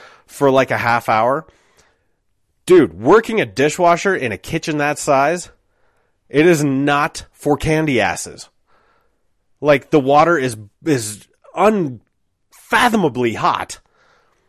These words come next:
And the volume of dishes that comes in and the, the level of disgust of the food that comes in from the diners.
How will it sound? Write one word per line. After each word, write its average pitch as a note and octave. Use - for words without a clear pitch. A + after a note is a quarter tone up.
And C#3+
the C3
volume F3
of C#3
dishes D3+
that A#2
comes A2
in G2+
and A#2
the, C3
the B2+
level E3
of C#3
disgust -
of A2+
the A#2
food F3+
that C3
comes C3+
in C3+
from B2+
the B2
diners. B2